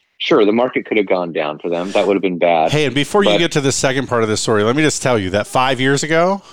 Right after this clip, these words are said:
Speaker 2: <laughs> huh, they're feeling scared, right? It's a big
Speaker 1: Right.
Speaker 2: payment. They don't know how they're gonna fit it in their budget.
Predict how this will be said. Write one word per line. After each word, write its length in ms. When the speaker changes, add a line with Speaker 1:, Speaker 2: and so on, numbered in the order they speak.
Speaker 2:
<laughs> 280
huh, 340
they're 480
feeling 760
scared, 600
right? 320
It's 140
a 60
big 400
Speaker 1:
Right. 80
Speaker 2:
payment. 480
They 140
don't 180
know 100
how 140
they're 140
gonna 180
fit 240
it 100
in 120
their 140
budget. 640